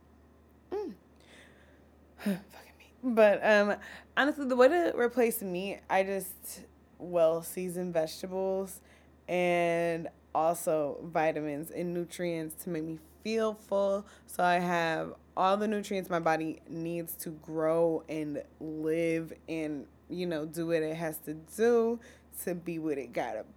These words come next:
be, um, without feeling like, "Oh, I gotta have a burger," or, "I feel like I need to have, like, a steak," or, "Oh, I need to eat pork," or, "I need to have, like, some type of protein," at,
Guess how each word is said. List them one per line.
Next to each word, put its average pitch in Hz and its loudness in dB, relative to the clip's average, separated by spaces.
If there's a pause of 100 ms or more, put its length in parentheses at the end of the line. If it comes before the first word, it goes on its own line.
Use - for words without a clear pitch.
be, 285 0 (540)
um, 170 -2 (280)
without 190 0
feeling 185 0
like, 170 -2
"Oh, 165 4
I 165 4
gotta 160 -2
have 175 -6
a 156 -2
burger," 160 -2
or, 160 -2
"I 156 0
feel 151 -6
like 156 -4
I 160 -4
need 160 -8
to 165 -6
have, 170 -4
like, 156 -6
a 165 -6
steak," 175 -6
or, 180 0
"Oh, 185 2
I 180 2
need 180 -4
to 185 -4 (100)
eat - -12
pork," 180 -6
or, 180 -12 (340)
"I 170 -2
need 180 -2
to 190 0
have, 180 4
like, 165 0 (240)
some 208 -4
type 185 0
of 165 -6 (120)
protein," 190 0
at, 165 0